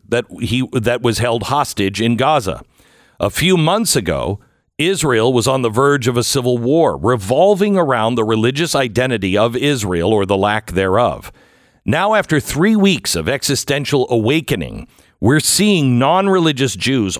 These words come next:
all over Israel connect to their Jewish roots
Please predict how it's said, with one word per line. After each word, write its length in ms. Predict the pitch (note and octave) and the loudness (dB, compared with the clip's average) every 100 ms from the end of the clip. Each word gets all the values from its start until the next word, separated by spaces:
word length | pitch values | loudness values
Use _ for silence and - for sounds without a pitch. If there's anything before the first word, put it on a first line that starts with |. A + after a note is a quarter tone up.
| - | 2
all 240 | D#3 F3 | 4 6
over 280 | E3+ D3 A2+ | 4 2 0
Israel 440 | C3 A#2+ G2+ F2 | 0 0 0 -2
connect 580 | D#2 - C3+ B2+ D3 - | -2 -2 0 0 -2 0
to 100 | G3 | 0
their 160 | D3+ C3 | 2 0
Jewish 440 | F2+ C3+ C#3+ - | 0 0 0 -2
roots 520 | F2+ C#3 C#3+ - - | 0 2 0 -2 -6